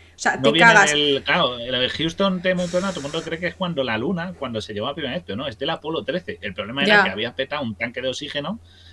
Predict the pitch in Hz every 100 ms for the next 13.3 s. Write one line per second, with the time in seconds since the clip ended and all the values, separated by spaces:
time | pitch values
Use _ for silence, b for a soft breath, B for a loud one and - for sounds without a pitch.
0 | b - 120 120 117 107 123 104 95 -
1 | - - - - - - 120 110 104 101
2 | 98 95 98 95 104 135 156 160 - 110
3 | 131 107 131 123 107 - - - 131 120
4 | 139 214 226 147 156 98 _ _ _ _
5 | 117 113 110 104 110 104 101 101 110 107
6 | - 127 143 - _ _ 120 110 110 117
7 | 107 117 123 101 139 101 87 - 104 202
8 | 110 233 - 220 - 240 240 254 254 226
9 | 220 262 269 196 196 214 208 196 208 196
10 | 175 175 208 202 - - - - - 143
11 | 139 107 101 101 131 131 120 113 107 92
12 | 120 127 92 139 - - - - - 107
13 | 208 120 -